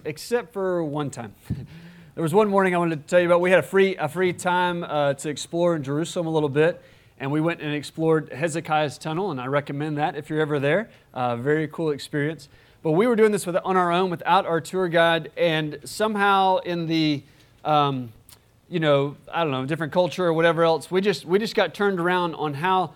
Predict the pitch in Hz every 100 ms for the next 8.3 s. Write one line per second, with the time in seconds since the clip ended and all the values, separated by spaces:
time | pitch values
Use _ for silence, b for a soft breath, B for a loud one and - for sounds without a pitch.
0 | B 165 214 - 175 202 202 175 - 196
1 | - 170 151 - 180 160 139 B - 190
2 | 220 196 160 175 127 170 170 127 - -
3 | - 151 151 151 147 151 139 143 240 135
4 | - b b _ 160 165 202 208 - 196
5 | 202 202 170 156 208 202 165 151 214 -
6 | 180 180 175 170 165 160 160 170 156 208
7 | 233 196 190 165 208 202 151 - 202 170
8 | 156 156